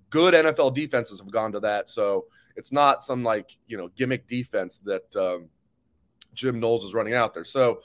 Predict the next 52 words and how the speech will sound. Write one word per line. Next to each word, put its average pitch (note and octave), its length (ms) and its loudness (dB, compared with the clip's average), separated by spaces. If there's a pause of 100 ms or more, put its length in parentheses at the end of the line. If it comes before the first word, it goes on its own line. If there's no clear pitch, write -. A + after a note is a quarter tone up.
(300)
all F3 220 10
four F3+ 200 6
of D#3+ 60 6
those C#3+ 160 4
guys C3 280 6
are B2 140 -2
in A#2 80 -4
the A2+ 60 -6
mix. A2+ 380 -4 (220)
And A#2+ 100 -4
yes, C#3 180 0
Josh D3 240 4 (180)
Proctor C#3 300 2
coming C3+ 200 -4
back C3 200 4
as B2 80 -12
a A#2 60 -10
sixth-year C3+ 500 -6
senior. C3 560 -6 (360)
Um, G2+ 280 -4
I - 40 -8
think C#3+ 140 -2
I've B2 80 -2
touted B2+ 340 2
him B2+ 160 -4
every A#2+ 300 0
year. A#2+ 340 -2
I'm A#2+ 180 -2
done C3 220 2
doing B2 260 -2
that. A#2+ 340 0 (120)
Maybe C3 200 -4
this C3 240 -2
year C3+ 80 -4
will C3 40 -10
be B2+ 100 -6
the A#2+ 80 -8
year B2 180 -4
he B2 80 -6
breaks A#2+ 320 0
out A#2+ 220 2
because A2 120 -6
I'm G#2 100 -4
not A#2+ 200 -2
touting A#2+ 340 0
him. A2+ 260 -6 (240)
He's C3+ 140 -12
gonna C#3 200 0
have A2+ 120 0
a A#2+ 80 -2
good A#2 220 -6
year. A#2+ 300 -4